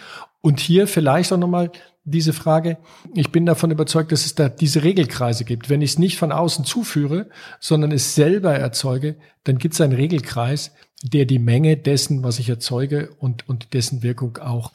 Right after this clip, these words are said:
letztendlich regelt. Und gerade bei einer, ähm, Krebserkrankung, äh, wissen wir aus zahlreichen Studien, dass der Sport eine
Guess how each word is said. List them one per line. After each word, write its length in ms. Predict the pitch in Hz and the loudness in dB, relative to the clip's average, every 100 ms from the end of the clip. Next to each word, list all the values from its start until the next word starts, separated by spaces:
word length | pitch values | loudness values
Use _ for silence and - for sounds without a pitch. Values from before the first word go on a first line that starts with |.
| 131 | 2
letztendlich 720 | 127 127 - 143 127 120 - | 2 2 2 2 2 0 2
regelt. 360 | 127 117 110 - - - - - | 0 0 -4 -14 -20 -20 -16 -2
Und 320 | 131 120 - _ _ _ _ - | 0 0 -4 _ _ _ _ -14
gerade 680 | 120 127 123 143 170 131 - | -4 0 4 4 4 2 0
bei 240 | 127 143 | -2 -2
einer, 600 | 147 135 135 123 123 131 - | -2 -2 0 0 -2 -4 -2
ähm, 220 | 127 120 | 0 0
Krebserkrankung, 960 | - 143 - 120 117 113 113 113 107 - - - _ | 0 0 0 -2 -2 -6 -8 -12 -14 -18 -20 -20 _
äh, 120 | 160 | -6
wissen 240 | 117 131 139 | -2 2 4
wir 100 | 127 | 2
aus 140 | 117 | 0
zahlreichen 640 | - 117 143 135 127 123 131 | -2 0 2 2 0 -2 -4
Studien, 520 | - 139 131 120 117 - - _ | -4 -4 -4 -4 -6 -14 -20 _
dass 220 | 139 117 | -2 0
der 120 | 127 | 0
Sport 440 | 117 - 123 120 123 _ | -2 -2 -2 -2 -2 _
eine 380 | - 135 147 | -2 2 4